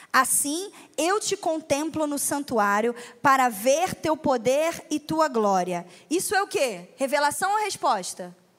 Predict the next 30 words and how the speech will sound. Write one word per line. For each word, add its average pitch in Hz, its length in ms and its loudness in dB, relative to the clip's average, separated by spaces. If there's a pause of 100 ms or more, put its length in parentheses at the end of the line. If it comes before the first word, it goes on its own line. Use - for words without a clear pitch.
(640)
Revelação. 240 960 0
Ele 202 120 -6
tá 214 120 -8
contemplando, 269 1040 -4 (260)
ele 208 120 -4
tá 269 100 -2
buscando 311 560 -4
uma 330 120 0
revelação 254 500 0
de 220 80 -10
quem 233 180 -10
Deus 214 240 -6
é. 160 180 -6 (400)
E 233 120 2
aí 285 120 4
ele 330 140 0
fala 330 240 2
assim 349 160 -2
no 339 80 -4
versículo 330 420 -4
três: 285 680 -2 (520)
"Meus 403 760 2
lábios 330 840 2
te - 220 -4
louvarão." 285 1600 2 (460)
Isso 262 180 -4
é 311 60 2
resposta 294 500 -2
ou 311 60 0
revelação? 247 640 -4